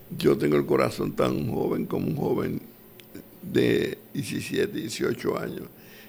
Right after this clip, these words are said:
Cuando me da la gana, pues, tengo esa edad. Y cuando me da la gana, soy viejo. Pero co-, realmente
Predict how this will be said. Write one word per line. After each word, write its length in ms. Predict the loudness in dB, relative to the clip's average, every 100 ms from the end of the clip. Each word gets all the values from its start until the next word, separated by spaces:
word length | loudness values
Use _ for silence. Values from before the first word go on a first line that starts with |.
| -10
Cuando 240 | -4 -2
me 160 | 0 0
da 80 | 0
la 140 | 0
gana, 260 | 0 0 -2
pues, 280 | -2 -4 -2
tengo 260 | -2 -2
esa 180 | -4 -4
edad. 220 | -2 -2
Y 40 | -2
cuando 240 | -2 0
me 120 | 0
da 60 | 0
la 80 | 2
gana, 200 | 0 0
soy 160 | 0
viejo. 380 | -2 0 0 -2 -8 -14 -20 -20 -20 -20 -20 -20 -16 -16 -16 -20 -20 -20 -20 -10 2
Pero 240 | 4 4
co-, 140 | 0 -8 -14 -20 -20 -20 -14 -2
realmente 760 | 4 6 8 8 6 4 2